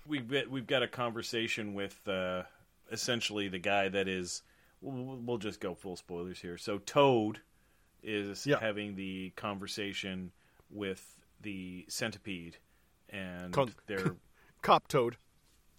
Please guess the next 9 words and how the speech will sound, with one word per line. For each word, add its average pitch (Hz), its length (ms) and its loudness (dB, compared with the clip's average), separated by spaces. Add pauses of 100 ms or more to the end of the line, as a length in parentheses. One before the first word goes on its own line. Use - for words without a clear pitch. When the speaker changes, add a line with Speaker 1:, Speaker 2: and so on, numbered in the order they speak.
Speaker 1:
Cop - 300 4
Toad. 110 420 4 (400)
Um, 104 560 2 (220)
they're 117 240 2
basically 101 480 -6
having 87 220 -8
this 87 140 -14
conversation 85 760 -12
there 67 340 -20